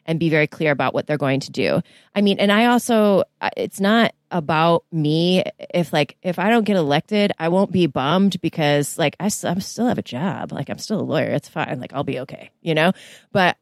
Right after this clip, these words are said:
I, I hope people believe in abolition. I hope people can see the truth of where we are and how we need to move on from this way of doing things. And so,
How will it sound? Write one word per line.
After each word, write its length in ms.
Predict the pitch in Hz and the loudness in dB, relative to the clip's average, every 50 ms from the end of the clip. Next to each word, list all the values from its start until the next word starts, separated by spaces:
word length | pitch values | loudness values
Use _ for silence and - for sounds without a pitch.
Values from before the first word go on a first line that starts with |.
| _ _ | _ _
I, 440 | - 175 180 180 180 180 180 180 - - - _ _ _ _ _ _ _ _ _ | -2 2 2 4 4 4 4 2 0 -2 -8 _ _ _ _ _ _ _ _ _
I 140 | 185 185 185 | 0 2 2
hope 500 | 180 170 - - 196 220 220 214 208 - - - - | 2 2 0 0 2 2 4 2 2 0 -6 -16 -10
people 300 | - 180 - - 175 160 | -6 -6 -4 -2 -2 0
believe 500 | 135 165 156 143 151 147 147 151 143 135 - | 0 0 2 2 2 2 2 2 0 0 -2
in 140 | 143 147 131 | -2 0 0
abolition. 580 | 110 135 123 110 87 - - - - 101 85 - | 0 0 -2 -2 -4 -4 -4 -4 -6 -6 -6 -2
I 80 | - 170 | 0 2
hope 520 | 170 156 - - - - 196 196 196 - - - _ | 2 2 0 -4 -4 0 2 2 2 0 -2 -6 _
people 360 | - - 185 175 - 170 170 | -8 -4 -4 -2 0 0 0
can 180 | 160 - 170 147 | 0 0 -2 -4
see 320 | 147 - - - 156 151 | -4 -4 -4 -2 -2 0
the 140 | 147 - 143 | 0 0 -2
truth 260 | - - - 175 160 | -2 0 0 -2 0
of 120 | 185 151 147 | -2 -2 -2
where 120 | 156 151 147 | 0 2 2
we 140 | 147 139 | 2 0
are 360 | - 135 131 131 127 127 139 - _ _ _ _ _ _ _ - | 0 -2 -2 -2 0 -2 -2 -4 _ _ _ _ _ _ _ -4
and 120 | 156 160 | -2 -2
how 460 | 151 143 143 143 143 147 147 143 - - 147 | -2 -2 -2 0 2 2 2 0 -2 -4 -6
we 180 | 147 165 160 | -4 -2 0
need 240 | 151 156 151 147 143 - | 0 0 0 0 -2 -2
to 120 | - 165 | -2 0
move 200 | 151 143 143 131 | 2 2 2 0
on 380 | 139 123 120 - 92 131 147 139 | -2 -6 -8 -6 -6 -6 -8 -8
from 360 | - - 160 143 143 143 131 | -6 -2 0 2 2 2 2
this 280 | - 131 - - - | 0 0 -2 -2 -2
way 160 | 139 127 117 104 | -2 0 0 0
of 60 | - - | -2 -2
doing 260 | - - 69 - 147 | -4 -6 -6 -6 -6
things. 420 | - - 98 92 - - - - - _ _ _ _ _ _ | -6 -4 -6 -6 -6 -8 -10 -12 -14 _ _ _ _ _ _
And 180 | - 185 185 160 | 0 0 2 2
so, 460 | - - 180 170 170 165 160 160 - | 2 2 4 4 4 6 4 4 2